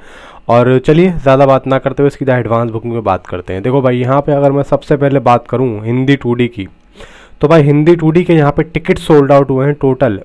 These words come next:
<clears throat> इकसठ हज़ार छः सौ बत्तीस टिकट्स यहाँ पे सोल्ड आउट हुए हैं। देखो भाई, एक सौ तिरसठ रुपये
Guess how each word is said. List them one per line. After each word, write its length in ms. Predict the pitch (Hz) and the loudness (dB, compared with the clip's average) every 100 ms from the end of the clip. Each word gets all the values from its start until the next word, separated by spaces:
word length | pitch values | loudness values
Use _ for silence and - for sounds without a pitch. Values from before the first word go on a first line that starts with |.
| - | -6
<clears throat> 300 | 165 143 - | -4 -4 -8
इकसठ 340 | 165 - 175 | -2 2 2
हज़ार 240 | 131 131 139 | 2 0 0
छः 240 | - 131 | 0 0
सौ 180 | 127 131 127 131 _ _ _ - | 0 -2 -4 -6 _ _ _ -18
बत्तीस 600 | 113 131 - 165 160 - | -4 -4 -2 -2 0 -2
टिकट्स 340 | 139 131 - | -6 -6 -4
यहाँ 120 | 127 | -6
पे 120 | 123 117 | -4 -6
सोल्ड 320 | 120 110 107 | -2 -2 0
आउट 160 | 110 107 | -2 -4
हुए 140 | 107 | -8
हैं। 100 | 113 | -6
देखो 200 | 139 160 | -2 0
भाई, 160 | 160 156 - - _ _ _ - | 0 -4 -12 -20 _ _ _ 0
एक 160 | 151 | 0
सौ 100 | - 170 | 0 0
तिरसठ 480 | 147 143 143 160 | 2 2 2 -2
रुपये 240 | 151 143 | -2 0